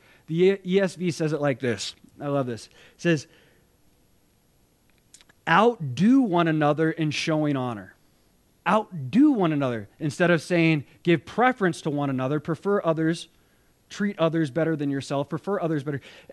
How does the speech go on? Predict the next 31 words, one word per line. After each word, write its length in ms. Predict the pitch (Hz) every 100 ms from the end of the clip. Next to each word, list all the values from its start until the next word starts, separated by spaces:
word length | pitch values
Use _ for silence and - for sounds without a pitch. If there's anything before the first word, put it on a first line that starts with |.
| -
Outdo 920 | 196 269 254 160 120 202 254 254 214 - _
one 240 | 147 175 175
another 760 | 170 160 151 131 135 131 117 - _ _
in 240 | - 151 123
giving 580 | 147 147 139 135 120 110 _ _ _ -
honor. 440 | 123 113 98 92
That's 200 | 104 160
what 100 | 185
Abraham's 340 | 185 185 180 147
doing. 220 | 208 180 - -
He 160 | 190 202
receives 480 | 196 - 214 233
honor. 220 | 202 196 190
They 120 | 180
call 160 | 202
him 60 | 202
"my 100 | 185
lord," 260 | 180 220 190
and 80 | 170
he 60 | - -
bows 340 | 196 220 202
down. 520 | 151 233 247 226 151 - _ _ _
He's 240 | - 190 180
like, 200 | 196 170
"No, 180 | 226
I'm 200 | 220 190
at 200 | 226 240
your 100 | 202
service. 720 | 170 - 233 262 139 123 - - _ _ -
I'm 340 | 180 220 233
not 380 | 220 208 185